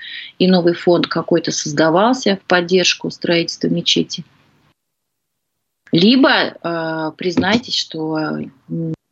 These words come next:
стройка непосильная, законсервируйте ее так, как требуют, э, градостроительные нормы.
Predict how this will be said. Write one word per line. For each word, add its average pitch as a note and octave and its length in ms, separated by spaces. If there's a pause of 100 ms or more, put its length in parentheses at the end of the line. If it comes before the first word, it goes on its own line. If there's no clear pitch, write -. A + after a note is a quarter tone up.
(160)
стройка A3 500
непосильная, E3+ 920
законсервируйте F3 2250
ее E3+ 220
так, G3+ 300
как E3 180
требуют, F3 600 (120)
э, D#3+ 440
градостроительные E3+ 880
нормы. E3+ 460